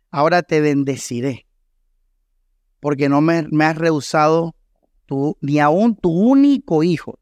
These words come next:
Y en la Biblia dice único hijo, lo enfatiza, "a tu único hijo. Y ahora yo te voy a bendecir".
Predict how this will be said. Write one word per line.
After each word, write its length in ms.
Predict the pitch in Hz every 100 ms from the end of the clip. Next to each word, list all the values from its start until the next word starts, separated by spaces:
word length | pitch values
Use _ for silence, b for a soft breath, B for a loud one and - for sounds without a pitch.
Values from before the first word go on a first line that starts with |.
| -
Y 160 | 160
en 80 | 151
la 120 | 151
Biblia 260 | 147 165 190
dice 240 | 190 170
único 440 | 180 180 196 160 151
hijo, 160 | 165
lo 80 | 151
enfatiza, 560 | 131 135 123 160 - _ _ _ _ _ _ _
"a 120 | 143
tu 160 | 147 147
único 440 | 151 170 165 139
hijo. 240 | 127 113 - _ _ _ _ _ _ _ _ _ _ _ _ _
Y 120 | 156
ahora 320 | 151 180 185
yo 240 | 170 180 175
te 120 | 151
voy 200 | 135 139
a 80 | 139
bendecir". 640 | 135 127 117 - 120